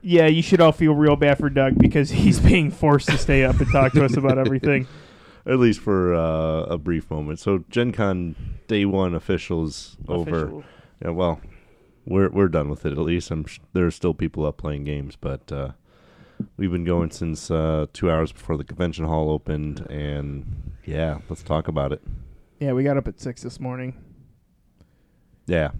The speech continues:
Speaker 2: It went, you know what? I'm, I'm okay with it. This is the sleep deprivation moment that I'm gonna have. Uh, we crammed a lot into day one. Uh, saw a lot, did a lot,
Speaker 1: Hmm.
Speaker 2: and, uh, we're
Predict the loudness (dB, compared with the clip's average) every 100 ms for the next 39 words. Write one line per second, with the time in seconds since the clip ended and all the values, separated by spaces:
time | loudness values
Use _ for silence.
0 | -14 _ _ _ -20 _ _ _ _ -6
1 | -4 0 -2 -4 _ _ _ _ _ _
2 | _ -8 -6 -2 -2 -2 0 2 2 2
3 | 0 0 -4 -4 -6 -4 -6 -8 -4 -4
4 | -2 -4 -4 -2 -2 -2 -4 -4 -4 -6
5 | -6 -6 -8 -8 -10 -10 -8 -4 -4 -4
6 | -8 -10 -8 -10 -8 -8 -8 -6 -4 -4
7 | -6 -14 -12 -10 -8 -2 0 -2 -6 -14
8 | -18 _ _ _ _ _ -12 -8 0 2
9 | 4 2 -2 _ -8 -4 0 0 0 -2
10 | _ _ -10 -8 -8 -10 _ _ -8 -4
11 | -4 -4 -4 -4 -6 -8 _ _ -10 -8
12 | -8